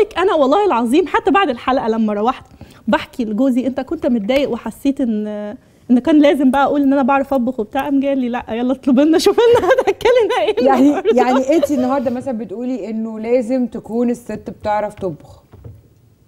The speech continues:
Speaker 2: هتيجي واحدة تانية تقول لك إيه، ولازم تكون بتعرف تنظف وتنظف البيت
Speaker 1: مثلًا.
Speaker 2: كل يوم
Speaker 1: وتكوي بقى
Speaker 2: وتشيل
Speaker 1: وتعمل مش
Speaker 2: الكنب على، يقف كده اهوت عشان تعرف هي تمسح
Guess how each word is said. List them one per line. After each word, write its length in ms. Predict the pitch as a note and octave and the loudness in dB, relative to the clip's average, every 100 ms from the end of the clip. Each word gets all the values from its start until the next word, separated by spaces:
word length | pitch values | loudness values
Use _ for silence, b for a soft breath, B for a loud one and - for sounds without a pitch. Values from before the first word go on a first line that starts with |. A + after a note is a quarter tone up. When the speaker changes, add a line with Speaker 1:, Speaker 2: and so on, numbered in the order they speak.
| _ _ _ | _ _ _
Speaker 2:
هتيجي 300 | - E3+ A3 | -18 -12 -8
واحدة 160 | A3 G#3+ | -6 -8
تانية 180 | G#3+ G#3+ | -8 -8
تقول 200 | G#3 G3 | -6 -8
لك 120 | G#3 | -8
إيه، 260 | - G3+ G#3 - | -8 -6 -8 -6
ولازم 560 | F3+ F#3 G3 F#3+ G#3+ | -4 0 -2 -2 -8
تكون 360 | F#3 - G3+ G3 | -10 -10 -8 -8
بتعرف 500 | F3+ G3 G3+ F#3+ F#3+ | -6 -4 -2 -4 -6
تنظف 580 | - F3+ G3+ F3+ G#3 - | -10 -10 -10 -12 -14 -14
وتنظف 460 | E3+ F#3+ F#3 F#3 | -12 -10 -8 -8
البيت 220 | C4 D3 A3 | -8 -8 -8
Speaker 1:
مثلًا. 80 | A#3+ | -6
Speaker 2:
كل 100 | G3 | -4
يوم 80 | G3 | 0
Speaker 1:
وتكوي 480 | D4+ F#4 E4+ D4+ C#4 | 2 2 0 2 2
بقى 120 | A3+ C4 - | 2 -2 -2
Speaker 2:
وتشيل 320 | A#3 A3+ F#3+ F3 | 0 0 0 0
Speaker 1:
وتعمل 540 | D4+ - B3 B3 B3+ | 0 2 2 2 0
مش 100 | B3 | 0
Speaker 2:
الكنب 320 | G#3 F3+ C#3 | -2 -2 -6
على، 380 | C3 E3+ F3+ E3+ D#3+ E3 F3+ | -6 -2 -2 -4 -8 -8 -6
يقف 420 | G#3+ G3 G3+ - | -4 -2 -4 -6
كده 200 | A3+ G#3 | -6 -2
اهوت 320 | A#3+ C#4+ C#4 | 2 2 2
عشان 320 | G#3+ G#3+ G3+ | -4 -8 -8
تعرف 320 | A#3 A#3 A3+ | -4 -4 -2
هي 100 | A#3 | -4
تمسح 480 | A3+ A#3 A3+ G#3+ - | -2 -2 -2 -6 -10